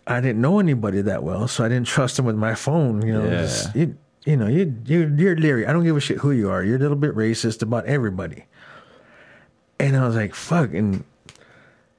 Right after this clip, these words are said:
Speaker 1: somebody said they had it recorded, and I can't remember who the hell it is anymore. But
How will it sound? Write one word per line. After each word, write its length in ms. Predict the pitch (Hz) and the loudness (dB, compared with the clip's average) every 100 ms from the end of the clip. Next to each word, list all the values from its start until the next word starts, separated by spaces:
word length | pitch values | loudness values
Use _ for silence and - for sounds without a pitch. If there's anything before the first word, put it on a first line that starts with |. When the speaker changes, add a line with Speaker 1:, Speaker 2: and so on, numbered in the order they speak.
| _ _ _ _ _ | _ _ _ _ _
Speaker 1:
somebody 520 | - - 156 160 165 160 | -6 0 2 4 4 2
said 220 | 143 120 | 0 0
they 80 | 131 | 0
had 220 | 123 123 | 2 0
it 40 | |
recorded, 600 | 113 76 - - 160 147 | 0 -2 -2 0 2 2
and 120 | 113 104 | 0 -2
I 100 | 110 | -2
can't 320 | - 151 87 | -2 -2 0
remember 280 | 123 131 127 | 0 0 0
who 240 | 139 139 | 0 2
the 80 | 127 | 2
hell 220 | 131 123 | 2 2
it 80 | 143 | 2
is 160 | 156 131 | 2 2
anymore. 480 | 107 95 87 - _ - _ _ | 2 0 -2 -8 _ -20 _ _
But 240 | 110 107 | -4 -4